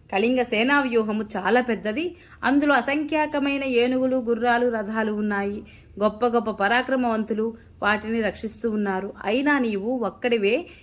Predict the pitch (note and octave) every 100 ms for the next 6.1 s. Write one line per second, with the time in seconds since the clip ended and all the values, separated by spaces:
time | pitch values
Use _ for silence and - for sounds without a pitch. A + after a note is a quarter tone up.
0 | - A3+ A#3 F#3+ F#3 B3 D#4+ C#4+ C4 A3+
1 | A3 G3 F#3+ G3 G#3+ B3 G3 F#3+ A#3 A3+
2 | G#3 F#3+ F#3+ F3 F#3 F3+ E3 E3 - G3
3 | F#3+ F3+ F3 F#3 B3 D4 - - - -
4 | G3+ A3+ C4 G#3 A3 C4 C4 A#3 A3 G3+
5 | G3+ G3 F3 F3+ G#3+ A3 B3+ C4+ A3 C4+